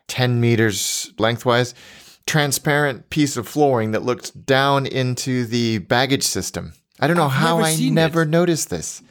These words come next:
Speaker 2: I've never seen it. It's incredible. I used to be in Amsterdam. I mean, we're talking years ago, but all the time, I've never seen that.
Speaker 1: I don't know how I missed it.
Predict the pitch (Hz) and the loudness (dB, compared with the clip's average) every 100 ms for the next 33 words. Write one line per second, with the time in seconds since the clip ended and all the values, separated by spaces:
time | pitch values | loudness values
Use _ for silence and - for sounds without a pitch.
0 | _ - 170 - 359 330 370 - 370 403 | _ -20 -20 -14 -10 -6 -4 -6 -10 -6
1 | 277 - 190 262 - 302 277 190 175 180 | -8 -6 -10 -10 -4 -2 -2 -2 0 0
2 | 269 320 - 170 135 - 208 170 170 202 | 0 -4 -6 -10 -10 -10 -8 -4 -2 -2
3 | - 113 98 82 101 113 143 151 143 87 | -2 -2 -2 -2 -6 -6 -6 -6 -6 -4
4 | 107 208 107 98 95 - 247 262 170 - | -2 -2 -4 -4 -4 0 2 2 0 -4
5 | 214 110 110 175 254 165 - 233 240 95 | -6 -6 -6 -6 -6 -6 -6 -6 -4 -4
6 | - - 131 147 147 - 143 135 131 123 | -4 -4 -2 0 -2 -4 -4 -4 -2 0
7 | 117 113 98 92 - 95 | 0 0 -2 -6 -6 -10